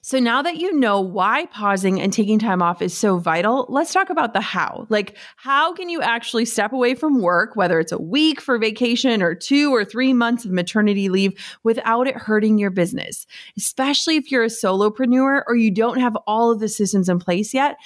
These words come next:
how can you keep things running without you? So first, be sure you plan the dates in advance and as strategically as you possibly can. Literally blackout dates on the calendar.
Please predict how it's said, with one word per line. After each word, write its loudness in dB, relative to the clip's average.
how 0
can 0
you 2
keep -4
things 2
running 0
without -2
you? -12
So 0
first, -6
be 4
sure 0
you 2
plan 0
the 2
dates -2
in 0
advance 0
and 0
as -2
strategically 0
as -2
you 0
possibly -2
can. -4
Literally 0
blackout -2
dates 0
on 0
the -2
calendar. -2